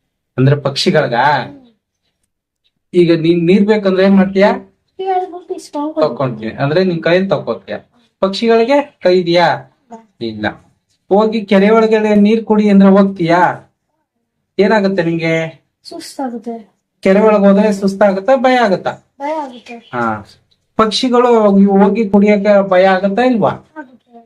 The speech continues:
Speaker 1: ಹಾ, ಅದಕ್ಕೆ ನಾವುಗಳು ಪಕ್ಷಿಗಳಿಗೆ ಲೋಟದಲ್ಲೋ, ಚೊಂಬಲೋ, ಬಕೆಟಲ್ಲೋ ಇಟ್ಟಾಗ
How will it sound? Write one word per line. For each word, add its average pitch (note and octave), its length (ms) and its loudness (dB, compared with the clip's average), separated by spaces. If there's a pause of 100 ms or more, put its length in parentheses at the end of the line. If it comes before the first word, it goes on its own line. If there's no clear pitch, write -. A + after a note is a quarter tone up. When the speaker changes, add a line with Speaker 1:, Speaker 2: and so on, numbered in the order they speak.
(220)
Speaker 1:
ಹಾ, A2+ 60 -10
ಅದಕ್ಕೆ A2+ 500 -6
ನಾವುಗಳು D3 580 0
ಪಕ್ಷಿಗಳಿಗೆ C3+ 960 -4 (320)
ಲೋಟದಲ್ಲೋ, E3 760 2
ಚೊಂಬಲೋ, D3+ 760 -2
ಬಕೆಟಲ್ಲೋ C3+ 680 -2
ಇಟ್ಟಾಗ D3+ 600 -2